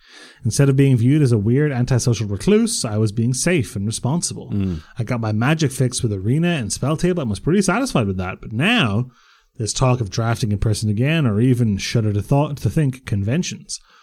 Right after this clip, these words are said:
Speaker 1: What should I tell my friends who like doing these things that I would just rather not?" S-, maybe Susan.
Speaker 2: Maybe Susan. Potentially Susan. We don't know. Could be named anything, but they might be named Susan. This is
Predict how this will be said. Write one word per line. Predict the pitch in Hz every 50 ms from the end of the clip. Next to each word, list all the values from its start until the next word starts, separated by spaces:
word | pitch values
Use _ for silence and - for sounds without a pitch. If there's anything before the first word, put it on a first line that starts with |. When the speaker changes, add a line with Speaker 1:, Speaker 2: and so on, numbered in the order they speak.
| - - - _ _
Speaker 1:
What | - 117 139 131 -
should | - 165 160
I | 165
tell | 156 - - 139 135
my | 147 165
friends | 151 - - 107 107 117 117 -
who | - 110
like | 107 120 131 127 131
doing | - 180 190 170
these | 127 107 98 -
things | 117 107 113 117 110
that | 117 104
I | 107 113
would | 123 123 110
just | 101 120 113 - -
rather | 98 95 95 95 95 98 101 107 123 127 -
not?" | - 92 92 98 101 95 - - _ _ - - - - - _ _ _ _ _ _ _ _ _ _ _ _ _ _ _ _ _ _ _ _ _ _ _ _ _ _ _ _ _ _ _ _ _ _ _ _ _ _ _ _ _ _ _ _ _
S-, | _ - - - - - - -
maybe | 120 110 104 110 117 131 156 160 - _
Susan. | - - - 156 156 151 151 - _ _ _ _ _
Speaker 2:
Maybe | 107 101 113 135 143 151
Susan. | 143 - 98 90 82 85 80
Potentially | - 123 - 185 233 233 254 262 233
Susan. | - - 226 202 123 92 85 - - _ _ _ _ _ _ _ _ _ _ -
We | 113
don't | 117 156 151
know. | 160 151 - - - - - _
Could | - 127 123
be | 131
named | 127 127 127 123
anything, | 139 156 147 - 117 110
but | 101 107
they | - 101
might | 98 101 113 131 -
be | 131
named | 123 123 123 120
Susan. | - - 117 95 92 90 85
This | 85 143 196 233 233 - - - - - - -
is | 131 131 131 127 127 123 117 113 - - - -